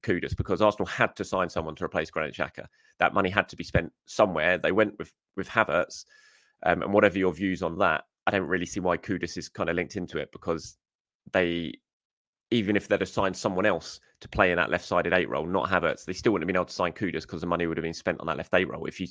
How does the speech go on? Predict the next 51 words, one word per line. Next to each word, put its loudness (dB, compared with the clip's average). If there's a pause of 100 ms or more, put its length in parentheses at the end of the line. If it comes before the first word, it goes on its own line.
(160)
if -4
you -4
see -4
what -2
I -4
mean. -2
So 0
it's, -4 (440)
yeah, 8
look, 0
as -6
frustrating 2
as -2
it -2
was 4 (440)
not 4
to, 8 (640)
to, 6 (180)
to -6
get 4
him, -2 (140)
and 2
I -2
think -6
it 0
is 0
frustrating -2
'cause -8
I -4
think -6
he -12
would -4
have -6
made 0
a -2
real 2
big -4
impact -4
at -6
Arsenal, -10
and -12
he -8
would -4
have -10 (140)
provided 0 (480)
a 0
lot 6
of 0 (440)
competition -2
and, -2 (640)
um, 0